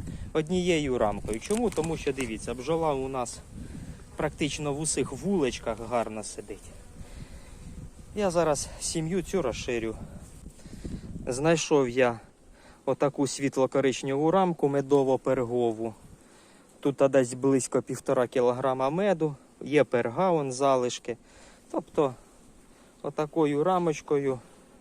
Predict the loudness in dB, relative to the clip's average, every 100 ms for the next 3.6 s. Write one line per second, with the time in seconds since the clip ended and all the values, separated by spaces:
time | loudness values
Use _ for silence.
0 | -20 -20 -20 -20 -20 -12 -2 2 4 2
1 | 0 -2 -2 -6 -18 -20 -20 -20 -20 -20
2 | -20 -20 -12 0 4 6 6 4 0 2
3 | 4 4 2 2 0